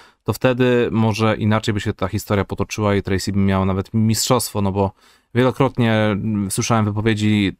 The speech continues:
topowych koszykarzy mówiących, że właśnie w Tracy, Ma-, Tracy McGrady był zawodnikiem, który był w ataku wręcz nie do powstrzymania. To był, to był generacyjny talent.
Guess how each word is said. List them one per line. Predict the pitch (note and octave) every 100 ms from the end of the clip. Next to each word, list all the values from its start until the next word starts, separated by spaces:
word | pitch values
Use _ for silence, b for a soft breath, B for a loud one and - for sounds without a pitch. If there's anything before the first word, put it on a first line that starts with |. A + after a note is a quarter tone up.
| _
topowych | A2 B2 A2 -
koszykarzy | A#2 A2+ G#2+ G#2
mówiących, | G#2+ G#2 G#2+ G2 G#2 F#2+
że | G2+
właśnie | G2+ G2+ - G#2
w |
Tracy, | - G#2+ - G#2+
Ma-, | G#2
Tracy | - A#2 A#2+
McGrady | A2 A2 A2 G#2+
był | A2 A2 -
zawodnikiem, | A2+ G#2+ A2 A2+ G#2+ G#2
który | A2+
był | G2+ G#2 G2+ B B B B
w | A#2
ataku | C3+ - B2+
wręcz | B2 -
nie |
do | B2
powstrzymania. | A#2 A2+ - A#2 G#2+ F2+
To | A2
był, | G#2 G#2+ G#2+
to | G#2+
był | G#2+ A#2
generacyjny | B2 B2 B2 A2+ B2 A2+
talent. | G#2+ G2+ F2+ F2